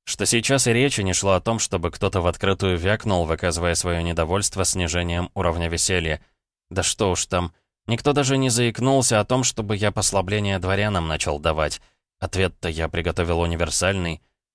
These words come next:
Да расслаблялись уже почти до поноса. Деньги вон от англичан взять не побрезговали. И кто? Цвет общества, так сказать.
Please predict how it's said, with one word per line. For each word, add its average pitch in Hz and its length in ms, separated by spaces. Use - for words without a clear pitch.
Да 98 140
расслаблялись 98 920
уже 92 200
почти - 380
до 85 100
поноса. 87 560
Деньги 110 480
вон 110 360
от 98 180
англичан 95 600
взять 87 340
не 92 100
побрезговали. 85 840
И 78 80
кто? 107 380
Цвет 127 320
общества, 131 500
так 87 160
сказать. 85 580